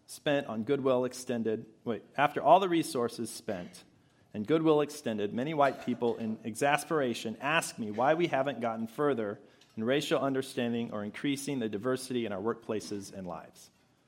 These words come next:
Sometimes they don't like my response. I tell them what I've come to believe. Not enough white people have done their work, the work of seeing the barriers to true meritocracy, the work of putting themselves in the shoes of black people to learn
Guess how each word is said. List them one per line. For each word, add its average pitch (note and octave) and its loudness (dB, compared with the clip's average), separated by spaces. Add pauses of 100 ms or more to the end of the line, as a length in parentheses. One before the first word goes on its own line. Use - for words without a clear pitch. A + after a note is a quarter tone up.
(360)
Sometimes D#3+ 2
they C3 2
don't B2 4
like A2+ 0
my A2+ 0
response. F#2+ -6 (1120)
I C3 6
tell F#3 8
them C3+ 2
what C3+ 6
I've B2 4
come B2+ 0
to B2 0
believe. A#2 0 (840)
Not B2+ 4
enough D3 2
white B2 4
people A2 -2
have G2+ -6
done A2+ 2
their G#2+ -2
work, F2+ -4 (280)
the G#2 -4
work B2+ 2
of C#3 -2
seeing B2+ -4
the A#2 -2
barriers A2+ -2
to G#2+ -8
true C#3 -4
meritocracy, A2 -6 (560)
the G#2+ -2
work C#3 2
of C3 -4
putting D3 0
themselves A#2+ 0
in G#2 -6
the G2 -8
shoes C#3+ -2
of B2+ -8
black A#2 2
people A2+ -2
to A2 -12
learn A#2+ -2